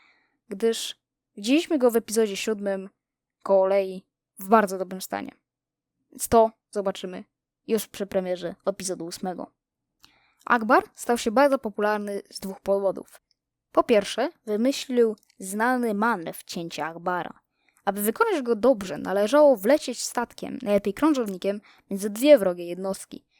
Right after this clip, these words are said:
Kiedy nieprzyjaciel zaczynał ostrzeliwać, e, owy krążownik, okręt wylatywał. Dzięki temu okręty wrogie ostrzeliwały się nawzajem.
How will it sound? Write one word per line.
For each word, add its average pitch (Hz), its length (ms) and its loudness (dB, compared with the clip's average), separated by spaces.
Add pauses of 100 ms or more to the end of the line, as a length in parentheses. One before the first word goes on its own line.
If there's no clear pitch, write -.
(120)
Kiedy 196 180 -4
nieprzyjaciel 214 680 0
zaczynał 190 380 -6
ostrzeliwać, - 760 -4 (480)
e, 170 100 -4
owy 190 240 0
krążownik, 196 720 0 (720)
okręt 262 460 0
wylatywał. 190 600 -2 (840)
Dzięki 190 280 -8
temu 277 380 0 (920)
okręty 285 640 4 (280)
wrogie 208 380 -2
ostrzeliwały 208 500 -4
się - 140 -12
nawzajem. 180 560 -6